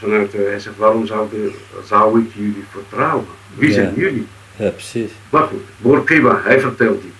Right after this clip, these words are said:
Speaker 1: Bourguiba
Speaker 2: Ja,
Speaker 1: zegt,
Speaker 2: ja, ja, precies.
Speaker 1: "Ja, Abdelkrim, akhraj, akhraj." Bourguiba van Tunesië.
Speaker 2: Ja, ja.
Speaker 1: Na een lange onderhandeling,
Speaker 2: Ja.
Speaker 1: prima, heeft hij toen gezegd, "Ik doe het.
Speaker 2: Ja.
Speaker 1: Ik blijf hier in Egypte."
Speaker 2: Ja.
Speaker 1: Helaas,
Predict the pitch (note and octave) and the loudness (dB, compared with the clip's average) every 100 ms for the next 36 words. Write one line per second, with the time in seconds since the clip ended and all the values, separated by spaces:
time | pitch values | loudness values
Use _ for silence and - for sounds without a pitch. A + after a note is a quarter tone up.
0 | - - F#2+ G2+ B2+ A#2 A#2+ A#2+ G#2 G2+ | -20 -8 -2 4 4 4 4 4 4 2
1 | G#2+ G2 - - G3+ G#3 F#3+ G3+ G3 G3 | 0 0 -6 0 4 6 4 4 4 6
2 | G3+ G3+ G#3+ G#3 - G3 - G3+ A#2+ B2+ | 6 6 4 4 4 2 4 4 4 0
3 | C3+ B2+ A#2 B2+ B2+ B2+ C3 - - - | 0 0 0 0 4 6 6 2 -6 -18
4 | - A2 A#2 C#3 A#2+ B2 A2+ C3 C3+ - | -2 2 4 4 2 2 4 4 2 0
5 | A#2+ A2+ B2+ D#3 - C3 A2+ G#2 B2+ C#3 | -2 2 4 4 4 2 2 4 4 6
6 | C3 C3+ C3 - - G2 F#2 - A#2 B2 | 6 6 2 -14 -8 -4 -4 -2 4 6
7 | A#2+ A#2 - A2 A2 A2+ A#2 A2 - G#2 | 6 2 0 -2 -2 -6 -4 -6 -4 -6
8 | - - - - B2+ G2 - - - - | -8 -20 -20 -8 -6 -4 -6 -8 -20 -20
9 | - G2+ G#2+ A#2+ C3 A2+ A2+ G#2 G2 - | -10 0 0 4 2 2 0 -2 -4 -8
10 | G#2 - G2 G2 G2+ G2 F#2 - - - | -10 -8 -8 -4 -4 -4 -8 -20 -20 -20
11 | - - F#2 G2 - - - | -10 0 4 6 6 2 -2